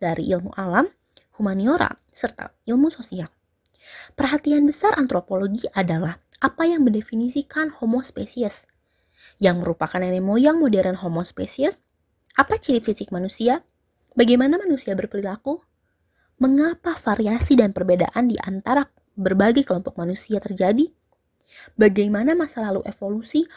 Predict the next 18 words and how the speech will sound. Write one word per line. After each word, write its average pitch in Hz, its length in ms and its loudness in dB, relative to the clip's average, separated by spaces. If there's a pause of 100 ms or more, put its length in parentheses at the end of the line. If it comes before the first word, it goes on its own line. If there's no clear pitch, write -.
(200)
homo 240 240 2
spesies - 560 -8
mempengaruhi 226 640 -2
organisasi 202 720 -2
sosial 202 720 -4
dan 214 260 4
budayanya, 185 720 0 (560)
dan 254 200 -2
seterusnya, 226 600 -4
dan 202 160 2
seterusnya. 190 500 -10 (1400)
Antropologi 226 800 2
secara 330 400 -4
tradisional 208 680 -4 (260)
dibagi 226 480 4
menjadi 220 380 2
empat 269 340 -4
subbab 175 380 -4